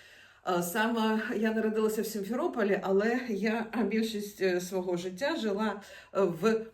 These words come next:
е, Євпаторії, а це Західний Крим, це степ, степ, степ. І тому от ці строки Байрона, "The desert, horse and fate were one", степ, кінь і доля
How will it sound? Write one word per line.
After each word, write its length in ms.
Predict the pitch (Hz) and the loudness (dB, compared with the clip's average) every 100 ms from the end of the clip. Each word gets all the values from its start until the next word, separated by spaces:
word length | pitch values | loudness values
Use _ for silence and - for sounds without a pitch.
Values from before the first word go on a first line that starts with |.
| _ - | _ -4
е, 220 | 208 190 | 2 2
Євпаторії, 720 | 196 208 226 208 277 294 214 - | 2 0 -2 -2 -2 0 0 0
а 100 | 190 | -2
це 320 | - 233 226 | -2 -4 -4
Західний 800 | 175 175 254 240 220 185 165 160 | -6 -2 0 0 0 -4 -4 -8
Крим, 400 | 175 160 143 139 | -6 -6 -6 -10
це 160 | - 208 | -6 -4
степ, 380 | 202 - 302 311 | -4 -4 -4 -4
степ, 320 | - 233 226 | -4 -4 -4
степ. 340 | - - 123 - - - - - | -6 -6 -6 -8 -14 -20 -20 -6
І 120 | 240 | -4
тому 520 | 247 262 269 349 381 - | 2 2 4 6 6 6
от 300 | 220 220 - | 2 2 -2
ці 220 | - 269 | -2 0
строки 500 | 269 - 247 220 202 | 0 -2 0 0 0
Байрона, 840 | 175 294 392 349 170 160 165 - 165 | 0 2 4 2 0 -4 -8 -10 -4
"The 240 | 220 - | -2 0
desert, 480 | 294 320 262 170 - - | 0 0 0 -2 -6 -6
horse 360 | 233 247 226 - - - - | -2 0 -2 -6 -16 -20 -2
and 300 | 226 220 - | 0 0 0
fate 340 | 269 208 185 - | 0 2 0 -4
were 400 | 175 175 185 160 | -2 0 0 0
one", 420 | 294 247 156 - | 0 0 -2 -8
степ, 520 | - - 233 190 - | -12 -4 -2 -2 -6
кінь 320 | 233 233 - | -6 -4 -2
і 80 | 170 | -2
доля 400 | 196 262 247 | 0 0 0